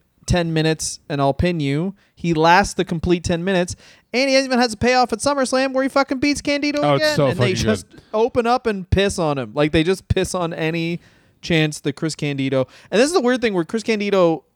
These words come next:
Speaker 1: e-, e-, especially as far as W W F style, was, like, a high flyer and a really interesting character. And that was, the Body Donnas were great. And then they were just like, "You know what? Fuck 'em.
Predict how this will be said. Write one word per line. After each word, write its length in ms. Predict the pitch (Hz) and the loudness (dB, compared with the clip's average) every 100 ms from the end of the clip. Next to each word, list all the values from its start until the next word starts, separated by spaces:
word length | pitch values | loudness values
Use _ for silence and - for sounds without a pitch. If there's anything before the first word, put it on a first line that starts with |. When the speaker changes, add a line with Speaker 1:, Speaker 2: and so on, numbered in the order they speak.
| _ | _
Speaker 1:
e-, 100 | 185 160 | -10 -10
e-, 140 | 180 175 | -12 -8
especially 360 | - 214 214 | -4 -2 -2
as 40 | 165 | 0
far 140 | 190 | 0
as 80 | 160 | 2
W 260 | 156 165 | 0 0
W 380 | 156 147 143 131 | 0 0 0 0
F 100 | 147 | 0
style, 460 | 170 202 202 247 277 | 0 0 0 0 -2
was, 260 | - 156 156 | 0 2 2
like, 140 | 147 | 2
a 80 | 147 | 2
high 260 | 131 156 156 | 2 2 2
flyer 460 | - 143 143 135 | 2 2 4 2
and 100 | 131 | 0
a 60 | 127 | -2
really 260 | 131 131 127 | -2 -2 -4
interesting 480 | 127 143 127 135 | -4 -6 -6 -8
character. 560 | 117 123 107 - 107 107 | -4 -4 -4 -6 -8 -8
And 360 | - 127 117 113 | -6 -4 -4 -6
that 220 | - 151 | 0 2
was, 120 | 170 147 - - | 2 0 -8 -8
the 80 | - | -4
Body 240 | 180 294 320 | 0 2 2
Donnas 280 | 285 277 | 2 0
were 120 | 240 208 | -2 0
great. 400 | 269 269 - - _ _ _ - | 0 0 -6 -12 _ _ _ -6
And 300 | 175 175 165 | -2 -2 -2
then 160 | 175 175 | -2 -2
they 100 | 165 | -2
were 100 | 160 | -2
just 180 | 160 170 | -4 -6
like, 160 | 151 | -8
"You 80 | 170 | -8
know 140 | 175 185 | -6 -2
what? 260 | 196 196 - _ _ | 0 -2 -6 _ _
Fuck 220 | - - | -4 -2
'em. 220 | 127 107 | -6 -8